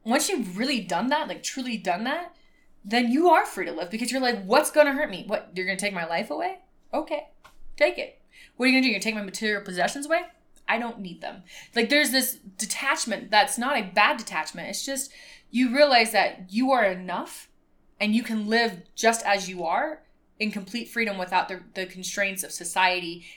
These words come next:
and what society thinks you need to be a happy human being. So I think that's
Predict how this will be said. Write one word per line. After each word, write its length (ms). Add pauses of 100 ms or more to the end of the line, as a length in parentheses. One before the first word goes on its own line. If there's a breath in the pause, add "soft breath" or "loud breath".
and 80
what 100
society 360
thinks 300
you 40
need 140
to 80
be 100
a 40
happy 260
human 300
being. 320 (340 loud breath)
So 260
I 120
think 420
that's 300